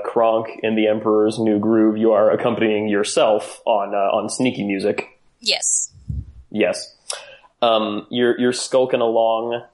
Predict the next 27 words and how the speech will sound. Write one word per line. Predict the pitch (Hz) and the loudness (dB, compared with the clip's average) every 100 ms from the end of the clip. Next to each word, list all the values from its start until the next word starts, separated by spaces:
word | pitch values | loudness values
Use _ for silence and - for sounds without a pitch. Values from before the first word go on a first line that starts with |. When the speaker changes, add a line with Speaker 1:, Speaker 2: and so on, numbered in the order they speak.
| _ _ | _ _
Speaker 1:
preventing | - 120 117 113 110 | -6 -2 -2 -2 -2
a | 107 | -2
cat | 110 110 - | 0 0 0
from | 110 107 | -4 -2
walking | 107 117 | -2 0
all | 107 110 | 2 2
over | 107 | 0
your | 104 104 | -2 -2
keyboard | 107 107 110 113 107 | -2 0 2 2 2
while | 98 | 0
you're | 101 | 0
trying | 110 107 | -2 0
to | 104 | -2
host | - 107 | 0 -2
a | 107 | -2
podcast. | 107 110 104 92 95 - - _ _ _ _ - - - _ | 0 0 0 -2 -2 -6 -16 _ _ _ _ -14 -14 -20 _
Speaker 2:
That's | 113 117 113 | 0 2 4
Speaker 1:
And, | |
uh, | 110 | 2
Speaker 2:
impressive. | 107 110 110 - - _ _ - - _ | 2 2 2 -2 -10 _ _ -14 -14 _
Speaker 1:
yeah, | 160 233 135 107 123 | 0 2 2 0 -2
you | 175 | 0
know, | 214 226 | 2 2
there's, | 233 226 220 202 | 0 -2 -2 -2
Fiona's | 226 403 427 | -2 0 2
a | |
multitasker. | 370 403 302 - - - | 2 0 0 0 -2 -6